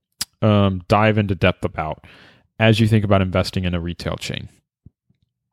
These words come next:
So I especially want to do this, um, podcast because, but some people might have been interested in Chuy's that I talked about in the last episode. And so I think you need to be prepared about understanding,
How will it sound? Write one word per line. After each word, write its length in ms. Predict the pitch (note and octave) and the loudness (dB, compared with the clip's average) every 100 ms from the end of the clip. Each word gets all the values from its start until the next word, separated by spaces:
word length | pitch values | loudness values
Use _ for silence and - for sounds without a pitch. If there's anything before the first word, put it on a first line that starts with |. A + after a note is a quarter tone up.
| - - - | -20 -20 -6
So 180 | - C3+ | 2 4
I 20 | |
especially 360 | C3+ - F#3+ F#3 | 4 2 0 2
want 120 | E3+ | 0
to 40 | |
do 140 | D3+ D#3 | 0 2
this, 300 | D3+ C#3+ - | 2 0 0
um, 320 | B2 A#2+ A2+ | 0 2 0
podcast 560 | - C#3 C#3+ E3 D#3 - | -2 -2 0 0 -2 -4
because, 360 | B2 B2 A2+ - - - - | -2 0 0 -6 -20 -20 -6
but 180 | - C3+ | -2 0
some 200 | - D#3+ | 2 0
people 280 | - D#3 D3 | 0 -2 0
might 160 | C#3 C3+ | 2 2
have 80 | |
been 140 | C3+ B2 | 2 2
interested 520 | C3 C3+ C#3 - B2 | 0 0 -2 0 -2
in 580 | - B2 A#2+ A#2 A2 A2+ _ _ - | 0 2 2 2 -2 -8 _ _ -8
Chuy's 460 | - C3+ C3+ C3+ | -2 0 2 0
that 100 | B2 | 0
I 60 | A#2 | 0
talked 280 | - B2 - | 0 -4 0
about 160 | B2 | 0
in 60 | A2+ | 0
the 80 | G#2 | 0
last 300 | A2+ D3+ F3+ | 0 -2 -4
episode. 440 | - - G#3+ B3+ _ - - - - | -6 -6 -6 -6 _ -20 -20 -18 0
And 240 | B2 B2+ | 2 2
so 440 | - C3+ C3 A#2+ - | 2 4 4 2 0
I 80 | B2 | 0
think 240 | B2+ D#3+ D3+ | 0 0 -2
you 60 | |
need 100 | D3+ | -2
to 60 | C#3+ | 0
be 140 | C3+ | 0
prepared 720 | C3+ B2 - - C#3+ C3+ C3 - | 0 -2 -2 0 2 2 0 -4
about 360 | A#2+ A#2 A#2 A#2 | -4 2 2 2
understanding, 800 | A#2 A2+ - - A2 G#2+ G#2+ G#2 | 2 2 0 0 2 2 0 -2